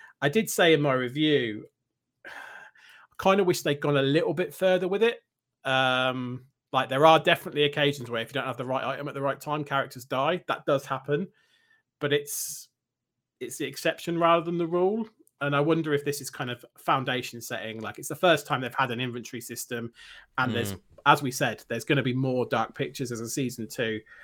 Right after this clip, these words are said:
Speaker 1: and I'm interested
Speaker 2: Oh.
Speaker 1: to see where they go with it,
Speaker 2: But are we heading,
Speaker 1: um, in,
Speaker 2: are we
Speaker 1: in the
Speaker 2: heading
Speaker 1: future.
Speaker 2: into a world where they are becoming almost Resident Evil-like? I mean, I know there's not,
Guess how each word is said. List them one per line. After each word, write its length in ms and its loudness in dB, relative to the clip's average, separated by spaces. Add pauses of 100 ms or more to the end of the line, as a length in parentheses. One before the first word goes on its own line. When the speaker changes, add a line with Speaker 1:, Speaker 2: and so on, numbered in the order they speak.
(240)
Speaker 1:
and 160 0
I'm 120 2
interested 280 0
Speaker 2:
Oh. 20 -6
Speaker 1:
to 100 -10
see 120 -2
where 180 -2
they 140 -4
go 180 -2
with 160 0
it, 200 2 (360)
Speaker 2:
But 80 0
are 80 4
we 140 0
heading, 260 2
Speaker 1:
um, 220 0
in, 80 -2
Speaker 2:
are 40 2
we 100 2
Speaker 1:
in 40 2
the 40 4
Speaker 2:
heading 200 2
Speaker 1:
future. 180 2
Speaker 2:
into 120 2
a 80 4
world 340 2
where 220 4
they 260 2
are 140 2
becoming 720 -4
almost 460 0
Resident 460 0
Evil-like? 1200 -4
I 80 -4
mean, 140 2
I 40 4
know 140 6
there's 240 2
not, 300 0